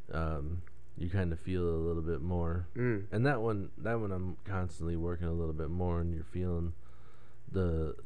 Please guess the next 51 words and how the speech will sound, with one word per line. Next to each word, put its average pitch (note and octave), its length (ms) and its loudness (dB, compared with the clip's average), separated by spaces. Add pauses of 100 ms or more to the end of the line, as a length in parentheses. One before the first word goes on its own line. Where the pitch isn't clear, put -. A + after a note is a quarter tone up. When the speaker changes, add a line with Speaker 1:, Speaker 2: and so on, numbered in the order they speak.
(500)
Speaker 1:
the F2+ 80 -2
line F2 380 2
movement E2 400 0
and D#2+ 120 -2
stuff. D#2+ 420 0
And - 300 -2 (480)
Speaker 2:
Is A#2+ 100 2
this, D3 320 2
and A#2+ 200 6
so C3+ 160 10
is A2+ 100 4
this C#3+ 380 6
what A2+ 180 6
you're A#2 100 2
talking, G#2 300 4
is G#2+ 120 2
the A2 100 4
setup? G#2+ 440 6
Well, A2+ 360 8 (160)
hold B2+ 140 8
on, G#2 100 6
we A2 80 8
haven't A#2 160 6
got A#2 200 4
to G2 60 -2
the G2 100 2
reel G2 300 4
yet. F2+ 240 -2 (100)
I, G2+ 200 6
I'm F#2+ 160 2
getting G2 200 2
ahead - 200 0
of F#2 100 -2
it. - 160 -2
You, G#2 300 0
did G#2 140 4
you G#2+ 80 0
say A#2 200 4
the C3 120 8
reel D3 180 8
already? D3+ 320 4
Did A2+ 140 6
I G#2+ 100 6
miss A#2 160 6
Speaker 1:
No. A#2 80 6
Speaker 2:
that? C#3+ 200 4 (420)
Okay. A2 220 2 (1080)
Speaker 1:
Yeah, A#2 280 4
I A#2 80 2
mean, A#2 260 2
like, G2+ 300 0